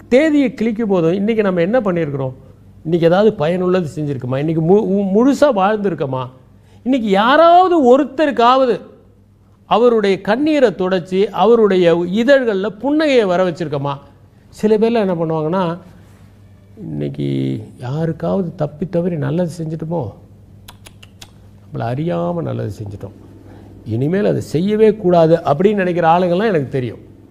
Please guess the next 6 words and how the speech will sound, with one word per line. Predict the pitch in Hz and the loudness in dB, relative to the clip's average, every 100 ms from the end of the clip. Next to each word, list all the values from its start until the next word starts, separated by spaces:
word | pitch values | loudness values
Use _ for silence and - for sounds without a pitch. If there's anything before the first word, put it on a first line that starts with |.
| - | -10
தப்பி | - 147 - - 294 | -6 -6 0 2 4
தவறி | 240 233 294 254 | 4 0 0 -2
யாராவது | 160 - 262 294 311 349 339 285 262 | 0 4 4 4 2 2 2 2 2
ஒருத்தருக்கு | - 269 226 254 302 | 4 2 2 -2 -2
எப்படியோ | 247 - 294 302 294 | -4 -4 -2 2 4
அவனையே | 202 220 277 302 | 2 0 -2 -4